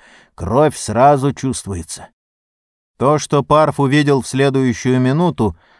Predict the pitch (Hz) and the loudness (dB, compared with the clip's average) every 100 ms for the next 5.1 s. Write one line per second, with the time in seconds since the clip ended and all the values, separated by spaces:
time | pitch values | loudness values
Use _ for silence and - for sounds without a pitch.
0 | _ - 214 220 - 233 208 190 185 180 | _ -4 -2 0 0 0 2 4 4 2
1 | 170 147 156 143 135 139 135 127 117 110 | 0 0 -2 -2 -2 0 2 2 2 2
2 | 82 90 - - - _ _ _ _ _ | -2 -8 -10 -16 -20 _ _ _ _ _
3 | 82 113 - - 196 254 247 151 151 226 | -8 -8 -6 -4 -2 0 0 -2 -2 -4
4 | 233 175 151 170 - 151 247 294 170 90 | -4 -4 -2 -2 -2 -6 -6 -6 -6 -8